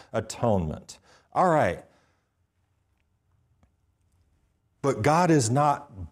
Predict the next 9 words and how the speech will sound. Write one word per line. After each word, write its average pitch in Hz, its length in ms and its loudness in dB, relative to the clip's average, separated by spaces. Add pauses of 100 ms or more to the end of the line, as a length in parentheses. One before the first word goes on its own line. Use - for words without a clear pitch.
(120)
bloodthirsty. 104 1000 -4 (380)
You 151 120 2
wanna 220 140 4
talk 160 260 -2
about 90 320 -4
just - 340 -4
straight 165 380 2
up 110 240 0
weird. 90 840 2